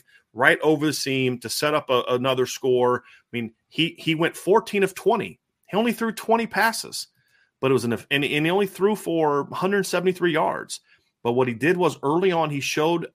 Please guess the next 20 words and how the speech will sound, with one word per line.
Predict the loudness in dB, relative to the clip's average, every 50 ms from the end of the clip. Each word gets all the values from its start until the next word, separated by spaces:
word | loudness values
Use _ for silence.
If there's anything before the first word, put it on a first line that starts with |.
| _ _ -10
right | -4 0 2 2 4
away, | 4 4 4 4 4 4 2 0
first | -4 -4 -2 -2 -2 -2 -2 -2
drive, | 2 4 4 4 2 0 _ _ _ _ _ _
"If | -14 -14 -12 -8
you | -2 2 2 4
don't | 4 2 0 -4
play | -4 -2 0 2 2 2
us, | 2 0 -2 -4 -6 -8 -10 -14 _ _ _ _ _ _ _ _ -4
we'll | 0 2 2
throw | 0 0 0 2 2 2
the | 2 2
ball | 0 0 2 2 2 2
and | 0 -2 -4
we'll, | -4 -6 -6
we'll | -4 -2 -2 0
hurt | 0 -2 -2 -4 -6
you | -8 -8
with | -10 -10 -10
it," | -12 -12